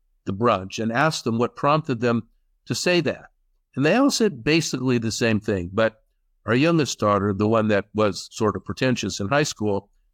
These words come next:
wanted to be with the cool kids, had the most unbelievable comment when I asked her why she had said that. She said, "Dad, when you started Mainstay, you had a dream. And if you took a real job,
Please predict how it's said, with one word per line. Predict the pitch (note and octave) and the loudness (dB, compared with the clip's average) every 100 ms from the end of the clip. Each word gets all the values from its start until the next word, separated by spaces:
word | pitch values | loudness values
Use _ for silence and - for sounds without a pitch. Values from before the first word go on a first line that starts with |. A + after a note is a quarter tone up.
| _ | _
wanted | G#2+ A2 G2+ | 0 0 0
to | |
be | G#2+ G#2+ | 2 2
with | F#2+ - | 2 -2
the | |
cool | - D3+ D3+ | -2 0 0
kids, | - G2+ F#2 - - _ _ _ | 0 -2 -2 -6 -18 _ _ _
had | C#3 C3+ | -2 0
the | |
most | C3+ B2+ A#2+ - - _ _ _ _ _ _ _ _ | 2 2 2 -2 -10 _ _ _ _ _ _ _ _
unbelievable | D3 F#3 F#3 E3+ D3 C3 B2 | 0 2 4 4 2 2 -2
comment | - B2 A2+ F#2 - _ _ _ - | -2 0 0 -2 -10 _ _ _ -2
when | A#2 | 0
I | A#2+ | 2
asked | A#2+ - A2+ | 2 -2 -4
her | |
why | G2+ A2+ A#2+ A#2+ | 0 2 2 0
she | - G#2+ | -2 -4
had | - | -2
said | A2 G2+ | -2 -2
that. | F2 - _ _ _ _ - | -4 -12 _ _ _ _ -10
She | - B2+ | -4 -2
said, | D3 C3+ | 0 0
"Dad, | D3+ D#3+ | 2 2
when | C3 C3 | 2 2
you | E3+ | 2
started | G3 - E3 D#3+ C#3+ G#2+ | 0 -2 2 2 2 0
Mainstay, | G2+ A2 A#2 - - F#2+ D#2 - _ _ | 0 2 2 0 -4 -6 -6 -16 _ _
you | C3 D#3+ | -2 2
had | E3+ D#3 | 2 0
a | |
dream. | A2 G2+ A#2+ A#2+ F2+ - _ _ _ _ _ _ - | -2 -2 0 2 -2 -8 _ _ _ _ _ _ -6
And | A2+ | -2
if | G#2+ D#3+ | 0 0
you | G3 | -2
took | - F3+ F#3 - _ _ - | 0 0 -2 -8 _ _ -6
a | A2 | -2
real | G#2 A#2+ G#2 | 2 2 2
job, | E2+ A2 G#2 D#2+ | 0 0 0 -4